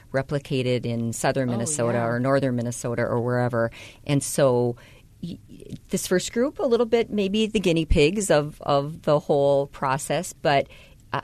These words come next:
Speaker 1: we feel that it'll only get better and stronger as we move forward as well.
Speaker 2: Right.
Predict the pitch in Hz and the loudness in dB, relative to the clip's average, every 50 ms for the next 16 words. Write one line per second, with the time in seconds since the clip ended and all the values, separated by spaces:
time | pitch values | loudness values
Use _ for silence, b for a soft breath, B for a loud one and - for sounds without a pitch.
0 | - - 120 147 151 156 151 - - 160 143 139 131 127 123 131 127 127 127 - | -6 -8 -6 -4 -4 -4 -4 -4 -2 0 0 0 0 0 -2 -2 -2 -2 -2 -2
1 | - 139 135 131 127 127 123 123 123 120 120 120 120 - - 139 143 131 - - | -2 -2 -2 -2 -2 -2 -2 -4 -4 -4 -4 -6 -8 -12 -10 -6 -6 -6 -4 -4
2 | 127 123 123 123 120 120 117 117 - - 120 117 117 120 123 - - - - 127 | -4 -4 -2 -2 -4 -4 -4 -6 -6 -6 -6 -6 -6 -4 -6 -6 -6 -6 -8 -8
3 | 123 123 - - - 120 120 117 117 - - - 110 117 120 123 - - - 117 | -10 -10 -10 -10 -8 -6 -6 -8 -8 -8 -8 -6 -4 -4 -4 -4 -6 -6 -4 -2
4 | 120 123 - - - - 196 185 190 190 185 185 - | -2 0 0 -2 -4 -6 -10 -12 -12 -12 -12 -14 -14